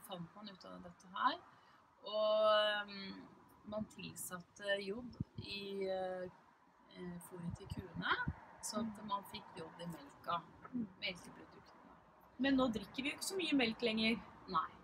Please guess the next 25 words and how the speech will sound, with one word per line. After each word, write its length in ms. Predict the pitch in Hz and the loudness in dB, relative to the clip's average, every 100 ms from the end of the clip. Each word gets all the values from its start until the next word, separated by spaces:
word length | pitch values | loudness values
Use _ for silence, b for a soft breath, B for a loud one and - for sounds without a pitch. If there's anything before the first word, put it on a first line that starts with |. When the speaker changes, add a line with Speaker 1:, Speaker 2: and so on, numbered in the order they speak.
| - - | -20 -20
Speaker 1:
vi 100 | - | -6
gjør 120 | 196 175 | -4 -4
ikke 140 | 196 | -2
det. 340 | 190 220 - - - - - - - | 2 2 0 -6 -16 -20 -20 -20 -10
Og 320 | 202 202 202 | -4 2 2
vi 160 | 214 220 - | 2 -2 -2
importerer 680 | 233 196 247 233 185 165 165 170 | -2 -2 -4 -6 -2 -2 -4 -8
kanskje 380 | 165 160 - | -8 -6 -6
også, 480 | - - 247 285 269 - | -4 -4 0 2 0 -2
eh, 400 | - 208 202 202 | -6 -4 -4 -4
yoghurt 460 | 190 170 170 202 - | -4 -6 -8 -10 -10
for 120 | - | -12
eksempel, 680 | 214 - 208 196 - 220 233 - 240 | -10 -6 -6 -6 -6 -4 -4 -6 -6
oster. 540 | - - - 233 277 | -6 -6 -6 0 2
Speaker 2:
Mm. 240 | 285 254 220 220 - - | 4 2 2 -4 -12 -10
Speaker 1:
Altså, 240 | - 240 233 | -4 -4 -4
altså 240 | - - - | -6 -8 -8
det 80 | - | -8
ikke 260 | - - | -8 -4
er 60 | 220 | -4
tilsatt 600 | - 196 180 - 196 214 | -4 -8 -8 -8 -8 -8
jod. 160 | 240 311 - - - - - - - - | -6 -8 -10 -14 -16 -16 -18 -20 -14 -2
Og, 280 | 679 - - - - | 4 6 4 -2 0
eh, 840 | 214 640 - 208 208 202 202 202 | 6 8 8 4 -2 -4 -2 -2
um, 420 | 196 196 190 - | -4 -6 -8 -6